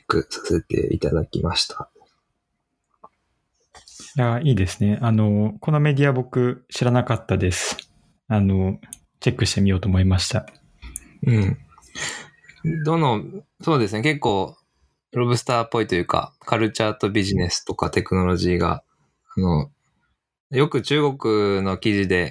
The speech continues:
Speaker 1: これまであるのって結構、経済成長がすごいですとか、中国のテクノロジーは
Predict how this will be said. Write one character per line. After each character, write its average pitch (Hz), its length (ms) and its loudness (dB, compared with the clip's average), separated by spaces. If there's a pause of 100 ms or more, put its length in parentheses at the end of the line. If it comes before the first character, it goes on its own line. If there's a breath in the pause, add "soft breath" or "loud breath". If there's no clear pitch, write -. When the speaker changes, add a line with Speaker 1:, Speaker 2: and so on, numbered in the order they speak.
Speaker 1:
こ 104 120 -2
れ 101 100 0
ま 107 160 0
で 95 120 2
あ 87 140 0
る 90 120 0
の 87 100 0
っ 82 60 -6
て 98 100 -4
結 110 120 2
構、 - 160 -4 (400)
経 113 180 0
済 104 200 0
成 110 160 2
長 101 140 0
が 87 120 -2
す - 100 -6
ご 92 140 2
い 87 60 2
で 85 100 0
す - 100 -8
と - 80 -10
か、 80 340 -2 (380)
中 101 260 0
国 98 140 -2
の 90 200 0 (560 loud breath)
テ 110 120 -4
ク - 100 -2
ノ 107 120 2
ロ 98 100 0
ジ 95 180 2
ー 95 60 2
は 95 340 0